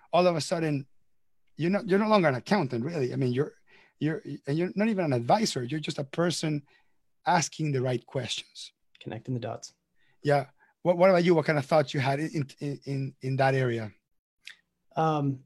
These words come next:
Speaker 2: so Donna, I saw that you joined us. Do you wanna con-, uh, comment first?
Speaker 1: No, she's, she's
Speaker 2: Yeah.
Speaker 1: muted. I, I
Speaker 2: So,
Speaker 1: think she's just
Speaker 2: um,
Speaker 1: watching through Zoom and that's it.
Speaker 2: Well,
Speaker 1: <laughs>
Speaker 2: so to prove your point, which I love,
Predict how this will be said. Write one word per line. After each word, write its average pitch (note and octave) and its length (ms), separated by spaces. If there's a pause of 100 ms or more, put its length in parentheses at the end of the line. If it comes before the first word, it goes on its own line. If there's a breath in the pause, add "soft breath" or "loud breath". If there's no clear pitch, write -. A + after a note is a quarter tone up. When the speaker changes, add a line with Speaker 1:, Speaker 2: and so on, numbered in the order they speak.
(100)
Speaker 2:
so - 400
Donna, F#3+ 260
I F3 120
saw G3 320
that F#3 200
you F#3 140
joined D3+ 320
us. C#3 80
Do D3+ 100
you D3+ 100
wanna D#3+ 360
con-, - 220
uh, D3 300 (420)
comment E3 320
first? - 400 (1500)
Speaker 1:
No, D3 260
she's, D#3+ 240 (140)
she's F#3 180
Speaker 2:
Yeah. C3+ 40
Speaker 1:
muted. B2 440
I, D3 60
I D3+ 100
Speaker 2:
So, D#3+ 80
Speaker 1:
think F#3+ 120
she's D#3+ 100
just E3 140
Speaker 2:
um, D#3 120
Speaker 1:
watching C3 380
through C#3 140
Zoom B2 260
and A#2+ 80
that's B2+ 240
it. D#3 140 (180)
Speaker 2:
Well, F#3 420
Speaker 1:
<laughs> - 100
Speaker 2:
so F3+ 280
to D#3+ 100
prove G3+ 300
your G3+ 100
point, G3 220
which D#3+ 160
I D#3 100
love, C3+ 440